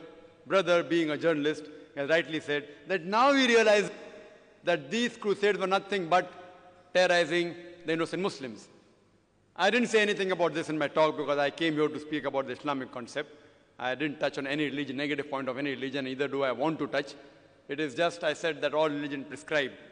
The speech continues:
fighting to let peace prevail. That's what everyone does. I never touched on any religion.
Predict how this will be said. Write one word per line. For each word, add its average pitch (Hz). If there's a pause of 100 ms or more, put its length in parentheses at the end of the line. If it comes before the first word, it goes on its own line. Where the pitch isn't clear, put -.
(220)
fighting 139 (380)
to 123
let 147
peace 180
prevail. 143 (640)
That's 147
what 143
everyone 131
does. 143
I 135
never 147
touched 147
on 127
any 135
religion. 131